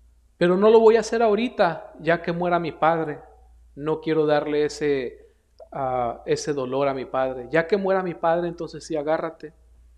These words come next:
porque te voy a matar." Y eso lo escuchó su madre de ellos,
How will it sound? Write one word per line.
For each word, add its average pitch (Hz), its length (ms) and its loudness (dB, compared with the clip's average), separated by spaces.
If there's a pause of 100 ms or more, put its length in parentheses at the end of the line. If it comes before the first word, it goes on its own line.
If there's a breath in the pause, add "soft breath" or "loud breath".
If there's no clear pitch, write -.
(640)
porque 131 240 -10
te 135 120 -8
voy 127 200 -4
a 123 60 -4
matar." 117 600 -10 (320)
Y 156 180 -2
eso 180 220 -4
lo 170 120 0
escuchó 160 360 -10
su 151 160 -12
madre 151 400 -4
de 131 220 -4
ellos, 135 420 -8